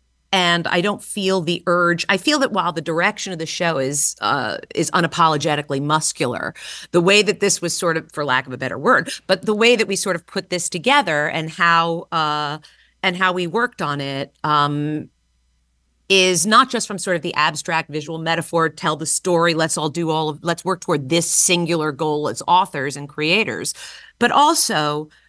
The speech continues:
rich, detailed performances. And that's really what I love to do. So I think that's, that's been most helpful to me, is sort of trying to create a nice balance between, um, the sort of,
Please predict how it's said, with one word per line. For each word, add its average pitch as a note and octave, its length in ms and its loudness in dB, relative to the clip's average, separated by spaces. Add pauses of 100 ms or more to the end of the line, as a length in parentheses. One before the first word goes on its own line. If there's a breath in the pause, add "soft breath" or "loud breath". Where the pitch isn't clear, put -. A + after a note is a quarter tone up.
rich, A3 500 -2
detailed D#3+ 540 -4
performances. C#3 1080 -6 (400 loud breath)
And F3+ 440 2
that's G#3+ 260 2
really G3 200 -2
what E3 120 0
I D3 80 0
love C#3 360 -6
to C#3 100 -10
do. B2 460 -4 (280 loud breath)
So F3+ 580 4
I F#3+ 60 0
think A#3+ 320 -2
that's, G#3+ 460 2
that's G#3+ 400 0
been F3+ 320 -4
most E3 280 -2
helpful C#3+ 400 -6
to - 140 -12
me, B2+ 260 -4
is D#3 100 -2
sort D#3+ 160 -2
of D3+ 80 -6
trying E3+ 280 0
to D3 60 -12
create D#3 400 0
a C#3+ 40 -4
nice D3 260 0
balance D3 440 0
between, C#3 680 -6
um, C#3 500 0 (380 soft breath)
the E3 80 -2
sort D#3 260 0
of, C3+ 200 -4